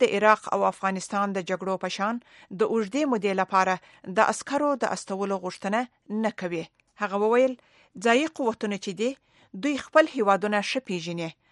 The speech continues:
او د داعش خلاف د ځمکنۍ جګړې لپاره په ښه موقف کې دي.» هغه وویل چې د قوې د استعمال غوښتنه د دې لپاره کوي چې امریکا په ساحه کې د خپلو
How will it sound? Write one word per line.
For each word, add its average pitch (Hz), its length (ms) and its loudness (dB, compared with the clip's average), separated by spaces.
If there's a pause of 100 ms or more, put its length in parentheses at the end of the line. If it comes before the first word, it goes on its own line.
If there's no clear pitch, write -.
(200)
او 190 180 6 (120)
د 190 40 2 (100)
داعش 180 340 0
خلاف 190 400 0 (300)
د 202 40 -2 (100)
ځمکنۍ 226 420 0 (120)
جګړې 202 320 0 (100)
لپاره 214 360 0 (360)
په 214 60 -4 (100)
ښه 311 140 -2 (100)
موقف 208 400 -2
کې 165 140 -10
دي.» 160 100 -8 (460)
هغه 214 200 2
وویل 240 280 6 (120)
چې 233 100 0 (420)
د 226 140 2
قوې 247 240 0 (120)
د - 20 -2 (100)
استعمال 220 520 2
غوښتنه 214 420 -2
د 190 40 0 (100)
دې 240 160 6
لپاره 208 360 0
کوي 202 280 -6
چې 254 100 6 (420)
امریکا 214 420 0 (300)
په 214 140 -4
ساحه 202 360 0
کې 214 120 -2 (400)
د 202 120 0
خپلو 277 300 0